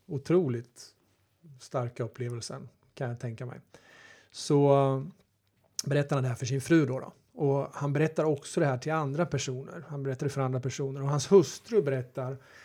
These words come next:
att han var, han var rejält omskakad när han kom hem för, över vad han har varit med om då, då.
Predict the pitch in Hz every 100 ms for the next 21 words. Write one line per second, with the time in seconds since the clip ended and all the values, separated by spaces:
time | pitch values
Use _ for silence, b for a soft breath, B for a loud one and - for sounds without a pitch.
0 | B B - 147 143 175 143 - _ _
1 | _ _ _ _ _ 180 143 165 165 190
2 | 165 123 156 135 - 156 151 156 131 135
3 | 147 139 151 110 117 - 139 131 135 143
4 | 139 139 135 139 127 127 151 139 120 113
5 | -